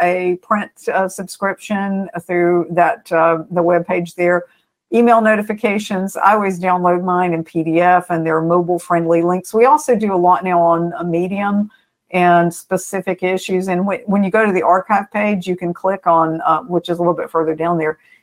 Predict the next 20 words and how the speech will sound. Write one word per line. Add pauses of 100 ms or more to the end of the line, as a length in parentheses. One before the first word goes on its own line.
(120)
you
can
click
on
a
specific
story
and
read
it
that
way.
So
lots
of
different
ways
to
read
it.